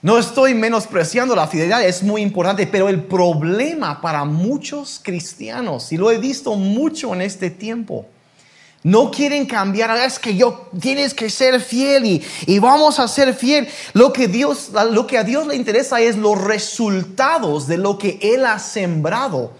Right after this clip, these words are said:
en nosotros, en su iglesia. Y lamentablemente muchas veces cuando yo oigo a una persona decir, "Es que le tienes que ser fiel al Señor", lo que realmente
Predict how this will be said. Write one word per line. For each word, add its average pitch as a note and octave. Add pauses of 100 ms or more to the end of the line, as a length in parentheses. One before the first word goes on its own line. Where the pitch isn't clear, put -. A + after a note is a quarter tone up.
(360)
en C4
nosotros, A#3+
en A#3
su G#3+
iglesia. F#3 (340)
Y A#3
lamentablemente A3
muchas G#3
veces G3 (680)
cuando G3
yo F#3
oigo A3+
a F3+
una G#3
persona F#3+
decir, F3
"Es F#3
que D#3 (280)
le F3+
tienes C4
que A3
ser A#3
fiel B3+
al A3
Señor", G#3 (180)
lo G3+
que G3+
realmente G#3+